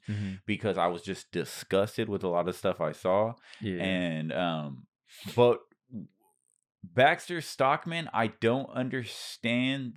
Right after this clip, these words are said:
Speaker 2: the creative decision to add Baxter Stockman to this film and not have him be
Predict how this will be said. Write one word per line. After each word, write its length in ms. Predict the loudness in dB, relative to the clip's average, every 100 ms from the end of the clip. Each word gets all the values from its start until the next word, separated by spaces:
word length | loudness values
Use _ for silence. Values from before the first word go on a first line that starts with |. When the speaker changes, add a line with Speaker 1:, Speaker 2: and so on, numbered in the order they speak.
| -8
Speaker 2:
the 100 | -8
creative 600 | -4 -4 -2 -2 -4 -4
decision 720 | -6 -6 -4 -2 0 -2 -4 -12 -20 _ -6
to 260 | -4 0 4
add 320 | 6 6 4
Baxter 480 | 4 4 0 -6 -6
Stockman 640 | 0 2 2 0 -4 -4 -4
to 160 | -4
this 260 | -2 -2 -6
film 560 | -2 2 4 2 -2 -8 -16 _ 0
and 280 | 2 4
not 280 | 6 4 4
have 340 | 2 4 4 4
him 320 | 2 2 0
be 400 | 2 2 2